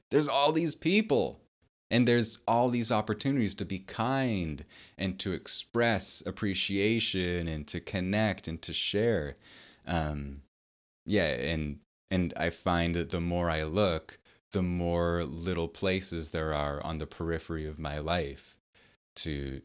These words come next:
to play with that, to experience connection. And it's often awkward and it's often scary, and, um, but that's why I'm still very much in process with all of this.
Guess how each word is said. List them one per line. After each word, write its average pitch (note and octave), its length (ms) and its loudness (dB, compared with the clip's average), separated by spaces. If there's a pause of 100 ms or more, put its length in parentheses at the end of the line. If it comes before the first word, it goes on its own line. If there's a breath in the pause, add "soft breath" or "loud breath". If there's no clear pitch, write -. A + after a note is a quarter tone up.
(320)
to D#2+ 160 0
play G2+ 380 4
with D#2+ 220 -2
that, - 280 -8
to D#2+ 140 -2
experience D2+ 680 -4
connection. D#2+ 600 -6 (260 loud breath)
And G2+ 120 4
it's F#2+ 140 2
often F2+ 480 2
awkward E2+ 600 0
and D2+ 120 -6
it's - 140 -4
often D2 560 -6 (480 loud breath)
scary, E2 960 0
and, C2+ 480 -6 (440 soft breath)
um, C2+ 480 -6 (500)
but E2 240 0 (400)
that's - 440 0
why G#2 240 6
I'm F2+ 300 4
still F#2 340 0
very E2+ 220 6
much D#2+ 260 0
in C#2+ 140 -6
process D2 560 0
with D#2+ 120 -10
all D2 160 0
of C#2 120 -6
this. - 260 -4